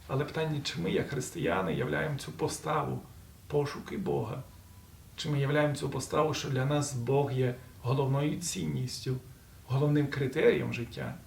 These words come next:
що для нас його об'явлення, Євангелії, заповіді Божі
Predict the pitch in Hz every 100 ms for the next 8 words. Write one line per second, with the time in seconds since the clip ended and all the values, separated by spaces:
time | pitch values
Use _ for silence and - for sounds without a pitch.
0 | - - - - - 151 135 139 143 196
1 | 240 - - - - 156 123 139 131 127
2 | - - - 135 131 123 - 190 151 135
3 | 135 151 143 131 135 143 143 139